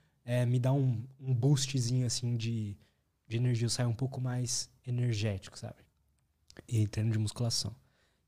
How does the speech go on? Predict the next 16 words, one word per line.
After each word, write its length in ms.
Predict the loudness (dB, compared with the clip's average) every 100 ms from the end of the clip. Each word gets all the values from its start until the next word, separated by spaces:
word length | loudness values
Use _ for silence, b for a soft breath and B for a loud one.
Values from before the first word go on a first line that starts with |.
| -2
E 80 |
agora 240 | 2 6 4
o 40 |
canal 220 | 6 4
X 140 | 4 4
P 140 | 2
T 120 | 4
O 60 | 4
mandou 220 | 6 6
uma 60 | 6
pergunta 380 | 4 4 2 0
aqui, 340 | -2 -2 -2 B B _ _
que 100 | -2
é 20 |
o 40 |
seguinte: 520 | -2 -2 -2 -2 -6